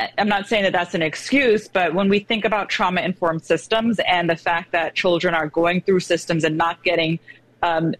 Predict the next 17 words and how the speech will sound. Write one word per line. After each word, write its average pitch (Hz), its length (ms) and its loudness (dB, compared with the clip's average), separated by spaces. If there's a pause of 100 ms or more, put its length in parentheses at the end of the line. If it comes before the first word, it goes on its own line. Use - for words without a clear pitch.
rehabilitated, 185 1120 2 (220)
we 185 80 2
wanna 208 240 2
think 208 240 0
about 180 240 -2
the 185 80 -2
system 175 340 -6
itself. - 400 -2
We 175 60 0
wanna 190 240 2
learn 185 220 0
about 165 340 0 (180)
what - 160 0
was 185 220 0
done 196 480 -2 (360)
for 190 120 0
them. 165 400 -2